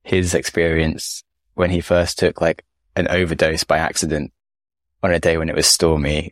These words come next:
and he used to have, like, a really big stutter. As the storm was coming in, he ended up climbing a tree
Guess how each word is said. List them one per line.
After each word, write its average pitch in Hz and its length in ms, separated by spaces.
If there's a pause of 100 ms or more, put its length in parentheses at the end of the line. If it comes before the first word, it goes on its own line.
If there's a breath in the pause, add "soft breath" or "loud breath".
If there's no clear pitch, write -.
(160)
and 78 180
he 92 140
used 90 100
to 92 60
have, 90 80
like, 87 120
a 87 40
really 87 200
big 82 180
stutter. - 440 (720)
As 101 80
the 98 60
storm 95 220
was 90 100
coming 90 280
in, 82 160
he 87 180
ended 87 180
up 82 120 (320)
climbing 92 440
a 90 40
tree 113 480